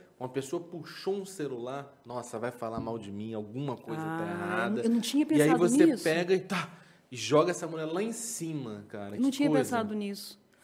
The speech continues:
Speaker 2: Outra coisa que eu não faço.
Speaker 1: Mas você tá falando que o trabalho é intuitivo, né?
Speaker 2: É, eu não falo mal de lugar nenhum, assim. É, é, se eu não gosto, eu não falo.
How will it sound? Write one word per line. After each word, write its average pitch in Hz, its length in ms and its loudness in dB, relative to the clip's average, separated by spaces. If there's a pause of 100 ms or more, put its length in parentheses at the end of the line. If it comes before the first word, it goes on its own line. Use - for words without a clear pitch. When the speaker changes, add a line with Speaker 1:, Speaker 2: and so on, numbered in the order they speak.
(300)
Speaker 2:
Outra 214 280 2
coisa 277 200 2
que 311 60 2
eu 302 40 6
não 359 80 2
faço. 196 300 -2
Speaker 1:
Mas 147 120 -2
você 175 60 -2
tá 185 120 6
falando 151 160 0
que 127 40 -6
o - 20 -14
trabalho 123 260 4
é - 20 -6
intuitivo, 123 720 -10
né? 120 140 -12
Speaker 2:
É, 208 300 6
eu 208 180 12
não 226 140 4
falo 240 220 4
mal 233 180 2
de 226 80 -2
lugar 214 180 -2
nenhum, 247 360 4
assim. 160 460 -6
É, 165 200 -4
é, 165 600 -4
se - 200 -4
eu 214 40 0
não 262 160 0
gosto, 220 540 0
eu 208 140 0
não 240 160 -2
falo. 160 420 -8